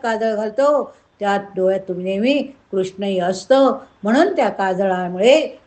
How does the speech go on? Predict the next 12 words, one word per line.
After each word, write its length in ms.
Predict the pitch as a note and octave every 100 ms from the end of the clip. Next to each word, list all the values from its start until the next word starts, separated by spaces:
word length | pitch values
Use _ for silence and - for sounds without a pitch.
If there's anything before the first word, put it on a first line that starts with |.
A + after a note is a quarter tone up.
| -
कृष्ण 340 | C4 - -
काळा 380 | F3 F#3 F3 F#3+
वाटतो. 460 | F3+ F3 E3+ - G3 G3 G3 G3 G3 G3 G3 F#3+ F#3 _ _ _ -
महाभारताच्या 1000 | G3 G3 F#3+ G3 F#3+ G#3 F#3+ F#3+ G3 G3
उद्योग 560 | F#3 F3 E3 B3+ A3 G#3
पर्वात 500 | G3+ F#3+ G3 G3 G3
एक 180 | F#3
प्रसंग 380 | - F#3 G3 F#3+
आहे. 280 | G3+ A3 C#3+ - _ _ _
कृष्णाला 800 | G#3+ A3 - G#3+ G#3 G3 G3 G#3+
दुर्योधनाने 880 | A3+ F#3 F3+ F#3 F#3 F#3+ F#3 F#3+ G#3+
विचारले, 640 | A3+ - E3+ D#3 G3 G#3+